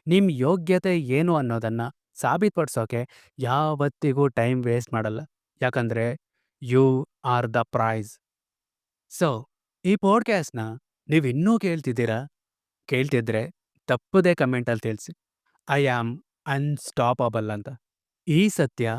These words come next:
ಎಲ್ಲಾ ಹುಡ್ಗುರಿಗೂ ಗೊತ್ತಾಗ್ಬೇಕು ಅಂತ ಬಯಸಿದ್ರೆ ಈ ವಿಡಿಯೋಗೆ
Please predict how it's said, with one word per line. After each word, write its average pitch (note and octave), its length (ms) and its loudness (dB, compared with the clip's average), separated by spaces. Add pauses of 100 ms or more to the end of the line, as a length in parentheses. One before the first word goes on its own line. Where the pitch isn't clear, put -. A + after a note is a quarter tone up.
(320)
ಎಲ್ಲಾ G3 400 2
ಹುಡ್ಗುರಿಗೂ F3 640 2
ಗೊತ್ತಾಗ್ಬೇಕು D3+ 680 0
ಅಂತ C#3 200 0
ಬಯಸಿದ್ರೆ A#2 1000 -4
ಈ F3 140 4
ವಿಡಿಯೋಗೆ D#3 640 0